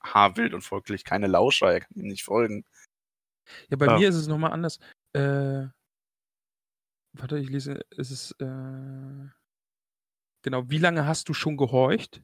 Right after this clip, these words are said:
Speaker 2: heißt es bei mir, ja. Und dann sagt
Speaker 1: Mhm.
Speaker 2: Sam, "Gehorcht, Meister Gandalf? Bitte gehorsamst um Verzeihung, aber ich gehorche immer aufs Wort, Meister Gandalf." <laughs> Also
Speaker 1: Okay,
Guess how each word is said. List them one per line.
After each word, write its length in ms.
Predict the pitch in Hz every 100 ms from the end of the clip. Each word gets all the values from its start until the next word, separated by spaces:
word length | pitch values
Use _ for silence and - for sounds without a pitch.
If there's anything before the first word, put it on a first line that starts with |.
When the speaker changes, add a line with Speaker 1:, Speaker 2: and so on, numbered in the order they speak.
| _
Speaker 2:
heißt 160 | 147
es 60 | -
bei 140 | 151
mir, 240 | 147 165 165
ja. 200 | 135 151
Und 100 | 139
dann 120 | 139
sagt 160 | 139 123
Speaker 1:
Mhm. 60 |
Speaker 2:
Sam, 320 | 127 139 147 -
"Gehorcht, 760 | 135 123 - 101 127 - -
Meister 320 | - 90 - 147
Gandalf? 540 | 156 151 156 160 - _ _ _ _ _ _ _
Bitte 220 | 151 160
gehorsamst 760 | 143 131 131 143 180 160 156 -
um 80 | 135
Verzeihung, 800 | 143 - - 127 135 160 165 -
aber 200 | 139 147
ich 160 | 135 -
gehorche 480 | 135 110 139 127 -
immer 460 | - 170 120 104 _ -
aufs 360 | 135 - -
Wort, 400 | 139 151 123 - _
Meister 380 | 92 95 - -
Gandalf." 560 | 98 107 98 123 - _ - - - - -
<laughs> 340 | - - -
Also 160 | 143 147
Speaker 1:
Okay, 340 | - 117 98